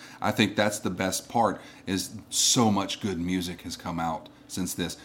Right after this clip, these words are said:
S-, like, the, and we've had talked, you know, previously about the Instagram live vi-, some of the best concerts I've seen have been online.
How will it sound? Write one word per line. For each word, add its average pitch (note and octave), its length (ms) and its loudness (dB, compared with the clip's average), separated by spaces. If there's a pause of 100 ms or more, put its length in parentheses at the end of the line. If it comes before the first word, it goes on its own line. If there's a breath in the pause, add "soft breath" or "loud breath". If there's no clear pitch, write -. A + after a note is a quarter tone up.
(140 loud breath)
S-, - 300 -8
like, G2+ 400 4
the, G2 340 4 (320)
and B2 260 4
we've A#2 220 4
had G#2 180 4
talked, G#2 360 2 (180)
you G2+ 140 -4
know, F#2 80 2
previously G2+ 540 4
about F2 360 2
the F2 160 -2
Instagram F2+ 720 0
live F#2 480 4 (120)
vi-, G#2 220 -8
some D#3+ 260 4
of D#3 80 4
the B2 60 4
best A2 360 2
concerts A#2+ 520 0
I've G#2 160 6
seen C3 420 2
have C3+ 200 -8
been G#2 160 2
online. G2 680 0